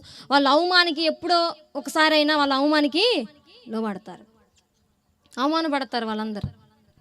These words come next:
ఒక ప్రాంతంలో ఒక సిస్టర్ ఫో-, ఒక సిస్టర్ ఏడుస్తుంది. "ఎందుకు అక్క తెగ ఏడుస్తున్నావు ఏందమ్మా?" అంటే వాళ్ళ కులంలోనంట వాళ్ళ కుమారుడు వేరే అమ్మాయితో ఉన్నాడు,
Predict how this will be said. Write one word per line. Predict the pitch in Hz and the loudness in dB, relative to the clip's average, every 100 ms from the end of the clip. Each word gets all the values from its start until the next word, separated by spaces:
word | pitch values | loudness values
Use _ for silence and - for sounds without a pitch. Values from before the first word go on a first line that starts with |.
| _ - - _ _ _ - _ _ _ _ _ - | _ -20 -20 _ _ _ -20 _ _ _ _ _ -18
ఒక | 254 | -6
ప్రాంతంలో | 240 277 277 285 285 | -4 0 2 2 4
ఒక | 339 311 | 4 2
సిస్టర్ | 294 269 285 277 | 0 -2 -2 -4
ఫో-, | 254 254 247 | -2 -2 -4
ఒక | 220 | -4
సిస్టర్ | 262 240 269 | -6 -2 0
ఏడుస్తుంది. | 254 269 - 247 233 | 2 2 0 -2 0
"ఎందుకు | 254 285 277 | 2 0 0
అక్క | - | -2
తెగ | 247 247 | -2 -2
ఏడుస్తున్నావు | 247 262 254 - 240 | 0 0 0 -2 -4
ఏందమ్మా?" | 233 240 220 214 | -2 -4 -4 -4
అంటే | 214 214 320 269 214 - _ _ _ _ _ - | -6 -4 -4 -4 -8 -12 _ _ _ _ _ -12
వాళ్ళ | 220 | -10
కులంలోనంట | 214 254 277 277 262 233 233 302 320 - - _ _ _ _ | -8 -6 -4 -4 -6 -10 -8 -6 -6 -8 -16 _ _ _ _
వాళ్ళ | 247 | -12
కుమారుడు | 220 269 285 285 262 254 254 | -10 -6 -2 -2 -2 -4 -6
వేరే | 254 254 262 | -6 -6 -6
అమ్మాయితో | 262 247 240 226 254 | -6 -8 -8 -8 -8
ఉన్నాడు, | 240 226 226 190 | -8 -6 -6 -8